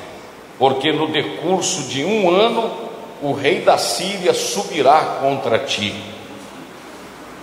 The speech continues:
Porque os servos do rei da Síria lhe disseram: 'Seus deuses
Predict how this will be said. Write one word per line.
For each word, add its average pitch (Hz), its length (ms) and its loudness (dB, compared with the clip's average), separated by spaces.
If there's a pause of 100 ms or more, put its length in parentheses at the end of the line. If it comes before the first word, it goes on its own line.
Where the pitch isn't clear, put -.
Porque 147 440 4
os 170 340 0
servos 170 560 4
do 143 200 0
rei 156 320 4
da 135 140 6
Síria 170 560 0
lhe 135 400 4
disseram: 147 680 4 (1040)
'Seus 180 500 4
deuses 170 920 2